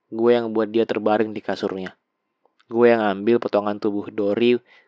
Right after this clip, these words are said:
ketika di pemakaman. Gue yang hari itu menyelinap masuk ke kamar Mira cuma untuk naruh sebuah wadah santet berupa anggota tubuh Dori.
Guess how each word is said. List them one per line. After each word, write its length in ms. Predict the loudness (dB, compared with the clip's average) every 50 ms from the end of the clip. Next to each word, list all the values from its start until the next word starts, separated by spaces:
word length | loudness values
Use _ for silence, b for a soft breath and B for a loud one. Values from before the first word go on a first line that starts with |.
| b _
ketika 320 | -10 -6 -6 -2 0 0 0
di 80 | 0
pemakaman. 760 | 0 -4 -6 -8 -8 -4 -2 -2 -2 -2 -4 -6 -8 -10 -14 _ _ _ _ _ b b b b _ _ _ _ _
Gue 200 | 4 6 6 6
yang 120 | 6 4
hari 240 | 2 2 2 0 0
itu 120 | 2 0 0
menyelinap 480 | 0 -2 -4 -6 -4 -4 -2 -2 -2 -4
masuk 400 | -4 -4 -8 -4 -4 -6 -6 -6
ke 20 | -8
kamar 280 | -8 -6 -6 -6 -8
Mira 480 | -8 -8 -6 0 4 4 4 4 2 b b b b b b b b b b b _
cuma 240 | -6 -4 -4 -2 -4
untuk 360 | -6 -6 2 2 2 2 2 _ _ _ _ -10
naruh 420 | -6 -2 0 2 2 2 0 0
sebuah 320 | -4 -4 -4 -2 -4 -4 -4
wadah 200 | -4 -4 -4 -4
santet 520 | -4 -4 -4 -4 -4 -6 -6 -6 -6 -6 _ _ _ b b b b b b b b b b b _
berupa 440 | -6 -4 -4 -2 2 4 4 4 4
anggota 360 | 2 0 -4 -2 -2 -2 -2
tubuh 320 | -2 -4 -6 -6 -6 -6
Dori. 520 | -4 -2 -2 0 0 -2 -2 -4 -6 -10